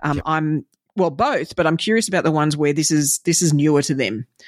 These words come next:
Speaker 1: You know, what's the process
Speaker 2: Yep.
Speaker 1: you take them through and, and what do you find, you know, they
Speaker 2: I, I will,
Speaker 1: need?
Speaker 2: I'll answer that in two parts. Number one, what you touched on, uh,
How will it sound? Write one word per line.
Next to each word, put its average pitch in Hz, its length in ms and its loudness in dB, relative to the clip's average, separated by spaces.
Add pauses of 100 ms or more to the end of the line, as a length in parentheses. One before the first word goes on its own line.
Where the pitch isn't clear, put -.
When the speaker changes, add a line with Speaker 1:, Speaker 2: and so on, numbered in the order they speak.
(180)
Speaker 1:
You 156 80 -4
know, 147 120 2
what's 156 280 -4
the 165 60 -4
process 143 400 -2
Speaker 2:
Yep. 98 80 -2
Speaker 1:
you 139 60 0
take 135 280 -4
them 139 160 0
through 143 420 0
and, 135 260 -2
and 139 200 -2
what 147 100 2
do 147 80 0
you 139 140 2
find, 139 500 0 (320)
you 139 80 -4
know, 135 120 0
they 139 180 -2
Speaker 2:
I, 127 80 0
I - 20 2
will, 135 100 2
Speaker 1:
need? 135 220 2 (140)
Speaker 2:
I'll 139 220 2
answer 156 280 0
that 123 180 2
in 107 140 2
two 117 240 -2
parts. - 640 -4 (360)
Number 160 200 2
one, 131 240 2
what 113 160 2
you 117 140 4
touched - 420 -4
on, 98 340 2 (500)
uh, 92 260 2